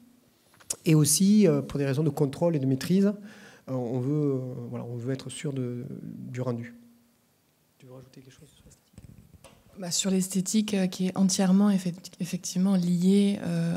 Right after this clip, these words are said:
Speaker 2: à, à nos recherches, parce que c'était essentiel, ça, ça a guidé évidemment les, euh, les personnages des gladiateurs, des lanistes, et cetera, puisque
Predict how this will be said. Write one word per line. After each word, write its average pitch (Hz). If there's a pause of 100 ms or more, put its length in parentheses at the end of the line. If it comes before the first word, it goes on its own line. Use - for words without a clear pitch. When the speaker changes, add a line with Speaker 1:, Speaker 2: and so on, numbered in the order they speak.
Speaker 2:
à, 165 (400)
à 175
nos 180
recherches, 190
parce 180
que 160
c'était -
essentiel, 185
ça, 175
ça 165
a 160
guidé 165
évidemment 170
les, 156 (560)
euh, 165
les 160
personnages 156
des 156
gladiateurs, 160
des 156
lanistes, 160
et 165
cetera, 175
puisque -